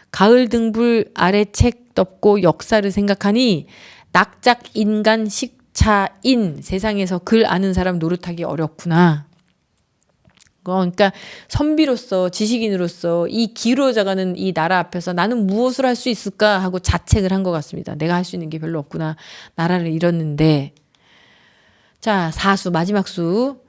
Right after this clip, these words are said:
증무지하 반연공, 내 일찍이 나라 위에 석가래 하나 놓은 공도 없었고, 지시성인 부시충,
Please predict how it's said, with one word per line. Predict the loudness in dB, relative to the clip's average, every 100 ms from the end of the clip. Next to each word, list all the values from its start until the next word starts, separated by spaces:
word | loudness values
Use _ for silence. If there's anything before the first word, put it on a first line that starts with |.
| _ _ -4
증무지하 | 2 2 2 2 2 2 0 -2 -2 -2 0 -2 -2
반연공, | -2 0 0 0 0 2 2 2 0 -2
내 | 4 6 4
일찍이 | 2 -4 -4 -4
나라 | -2 0
위에 | 0 0 0 0
석가래 | -2 0 0 2
하나 | 0 0 0
놓은 | 2 0
공도 | 0 0 2 2
없었고, | 0 -2 6 6 6 0 _ -20 -20 -20 -20 -8
지시성인 | 0 2 4 2 2 2 0 0 0 0
부시충, | 0 -2 0 0 0 -2 -2 -2 0 -2